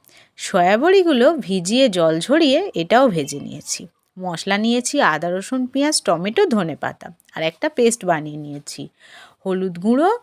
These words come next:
লঙ্কার গুঁড়ো, নুন আর অল্প একটু চিনি দিয়ে পেস্ট বানিয়ে রেখেছি। আদা রসুন বেটে নিয়েছি। রান্নাটা শুরু করলাম। সব একত্রে আমি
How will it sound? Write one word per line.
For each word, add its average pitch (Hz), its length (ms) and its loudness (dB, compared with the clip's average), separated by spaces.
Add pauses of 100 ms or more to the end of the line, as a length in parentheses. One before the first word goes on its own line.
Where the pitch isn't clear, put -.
(380)
লঙ্কার 180 640 0
গুঁড়ো, 285 320 0 (400)
নুন 233 300 0 (380)
আর - 200 -4
অল্প 415 320 4
একটু - 320 -2
চিনি 165 400 -10 (300)
দিয়ে 247 240 -4
পেস্ট 196 360 -2
বানিয়ে 165 340 -4
রেখেছি। - 460 -12 (100)
আদা 185 280 -2
রসুন 269 400 -2
বেটে 160 300 -4
নিয়েছি। 170 440 -12 (540)
রান্নাটা 170 600 0
শুরু 190 320 -2
করলাম। 147 460 -10 (540)
সব 226 240 0 (180)
একত্রে 285 520 2 (220)
আমি 220 200 0